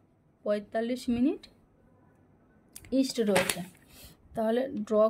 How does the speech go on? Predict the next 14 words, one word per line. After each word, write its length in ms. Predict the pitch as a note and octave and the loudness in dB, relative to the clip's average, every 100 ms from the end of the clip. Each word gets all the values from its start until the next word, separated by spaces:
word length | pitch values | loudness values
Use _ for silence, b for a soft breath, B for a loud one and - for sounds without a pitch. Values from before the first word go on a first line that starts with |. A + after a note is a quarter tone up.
| A3 | 2
করে 180 | A#3+ B3+ | 2 2
নাও 120 | B3 A#3+ | 2 0
আগে। 160 | B3 C#4+ - _ _ _ _ _ _ _ _ - - - _ b b b b _ | -2 -4 -6 _ _ _ _ _ _ _ _ -20 -20 -20 _ b b b b _
তাহলে 200 | - G#3+ A3 G#3 | -6 -2 0 0
নর্থ, 320 | G#3+ C#4+ C#4+ - _ _ _ - - | 0 0 -2 -12 _ _ _ -8 0
সাউথ, 360 | G#3 A3 F4 - _ _ _ C4+ C#4+ | 4 4 0 -6 _ _ _ -4 -4
ইস্ট, 200 | F#4+ - - _ _ _ _ _ _ _ - _ _ _ - - _ _ _ _ A3+ | -4 -12 -20 _ _ _ _ _ _ _ -20 _ _ _ -20 -20 _ _ _ _ 2
ওয়েস্ট। 320 | B3+ G3+ - - B B B B | 2 2 -6 -12 B B B B
তাহলে 180 | - B3 B3+ | -2 2 0
এই 40 | B3 | 2
ক্ষেত্রে 420 | C4 C4 - D4 F4 - A#3 | 0 0 0 2 2 -2 -2
আগে 160 | A3 C4 B3 | 0 0 4
কোয়াড্রেন্টটা 580 | G#3+ G#3+ A#3+ A#3+ B3 A#3 - - - | 6 6 4 2 0 -4 -8 -18 -8
এঁকে 160 | A3+ | -2